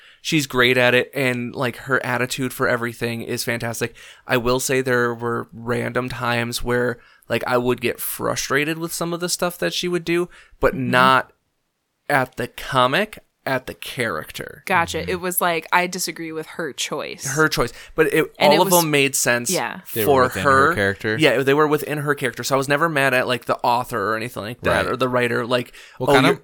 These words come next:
Speaker 1: you're
Speaker 3: almost
Speaker 1: forcing"
Speaker 3: more respect for the author
Speaker 1: Yeah.
Speaker 3: or the
Speaker 2: Absolutely.
Speaker 3: writer, 'cause then they're writing the character as
Speaker 1: How they
Speaker 3: the,
Speaker 1: should be.
Speaker 3: yeah,
Speaker 1: Yeah,
Speaker 3: yeah.
Speaker 1: yeah.
Speaker 2: That's good writing.
Speaker 1: Yeah, no,
Speaker 3: Yeah.
Speaker 1: it, it was great writing. Bendis did a fantastic job. I haven't read any of his other stuff.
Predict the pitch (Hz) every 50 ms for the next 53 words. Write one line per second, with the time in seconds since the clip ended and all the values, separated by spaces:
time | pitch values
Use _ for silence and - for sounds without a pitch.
0 | _ _ - 113 147 135 147 143 127 127 131 90 95 110 131 123 98 - - -
1 | 87 87 87 - - - 87 87 78 78 82 85 - - - 233 254 - - -
2 | 101 98 85 95 90 92 92 - - - 165 85 85 85 82 87 87 85 80 98
3 | 92 92 104 98 98 95 95 92 87 92 87 90 87 90 90 87 87 - - 95
4 | 87 87 87 - - 87 87 85 82 85 - _ - - 95 113 139 123 127 127
5 | - 147 156 90 87 - 90 92 - - 185 147 107 85 85 85 82 87 - -
6 | - 180 180 - - - 180 160 156 - - - - 208 135 127 113 110 110 127
7 | 131 117 113 85 - - 151 143 131 - - 147 131 120 - 123 120 117 113 113
8 | 117 123 123 131 139 139 - 147 139 131 - - 127 123 117 - 120 120 120 -
9 | 123 113 - 123 123 107 127 131 143 160 185 123 143 139 131 - - 123 123 123
10 | 123 - 123 117 113 - 117 113 123 131 - - 139 143 143 - -